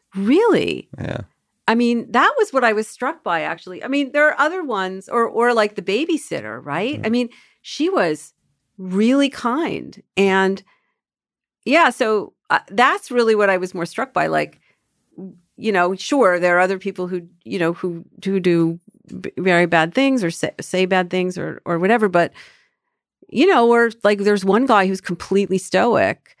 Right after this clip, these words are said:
Speaker 1: like the guy at the, um, who's doing the, like, you know, sending the messages. I don't know if it's fax or whatever. He's just completely stoic, but he's doing his job, actually.
Speaker 2: Mm-hmm.
Speaker 1: You know, like,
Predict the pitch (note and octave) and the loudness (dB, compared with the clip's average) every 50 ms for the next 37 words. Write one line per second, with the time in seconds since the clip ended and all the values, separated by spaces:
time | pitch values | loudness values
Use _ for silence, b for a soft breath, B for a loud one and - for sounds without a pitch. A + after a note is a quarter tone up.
0 | b b b b b b _ - F3 - - F3 - F3+ F3 E3+ F3 F3 E3+ E3 | b b b b b b _ -6 -4 -2 0 2 4 6 6 6 6 4 2 2
1 | - - E3+ D#3+ D3+ D3+ D#3 - - E3 D#3 D3 C#3 C3+ - F3 - - F#3+ F3+ | 2 2 2 4 4 2 2 0 0 0 0 -2 -4 -6 -8 -10 -10 -8 -6 -6
2 | E3+ - F3+ F3 F3 E3+ E3 D#3 D3+ C#3+ C3+ A2 E2 - - - C3 C#3 _ _ | -4 -2 0 2 2 2 2 2 2 2 0 -2 -4 -6 -8 -8 -8 -8 _ _
3 | _ _ _ _ - - - - - D#3 - - E3+ E3+ E3+ D#3+ D#3+ D3+ D3+ D3+ | _ _ _ _ -10 -6 -6 -4 -4 -4 0 0 2 2 2 2 2 2 2 2
4 | E3+ - - E3+ C#3+ C#3+ D#3 D3+ D3+ C#3 C#3+ C#3+ C#3 C#3+ D3 C#3+ - - - _ | 2 0 -2 -4 -4 -4 -4 -4 -4 -4 -6 -6 -8 -8 -10 -12 -12 -20 -20 _
5 | _ _ _ _ _ _ _ _ _ _ _ - E3 D#3 D#3 D#3 D#3 D#3 - - | _ _ _ _ _ _ _ _ _ _ _ 0 2 4 4 4 2 0 -4 -8
6 | - D#3 D3+ D#3+ D#3 E3 E3+ E3 D#3+ E3 b b b b b b b b _ _ | -6 -4 -2 0 2 2 2 0 -2 -4 b b b b b b b b _ _
7 | - D#4 F#4+ - B4+ B4+ - - - D#4+ B3+ - - C4 B3+ C4 A3+ C4+ - - | 0 0 0 2 0 -2 0 0 0 0 0 2 2 0 0 2 0 -4 -4 -2
8 | - B3 B3 D4 D4+ G3+ C3 - - _ _ _ - A3 A3 A3+ C4+ C#4 C#4 - | 0 0 2 2 2 0 0 -2 -4 _ _ _ -4 -4 -2 0 0 -2 -2 0
9 | - C4+ D4+ D#4 C#4+ C#4 A#3+ - _ - F#3+ F3+ G3 C4 E4+ E4 A#2 - - - | 0 2 2 4 2 2 0 -4 _ -2 0 0 2 2 0 0 0 0 -2 -4
10 | - - - - - - - - G2 A2 G3 G#3 - G#2+ G2 F#2 G2+ A2+ A2+ _ | -4 -6 -8 -12 -14 -12 -10 -8 -6 -6 -6 -6 -6 -6 -6 -6 -6 -8 -8 _
11 | - - C#4 G3 G3+ A#3+ D4 - _ _ - - A#3+ A#3+ | 0 2 2 2 2 0 -2 -8 _ _ -2 -2 -2 -2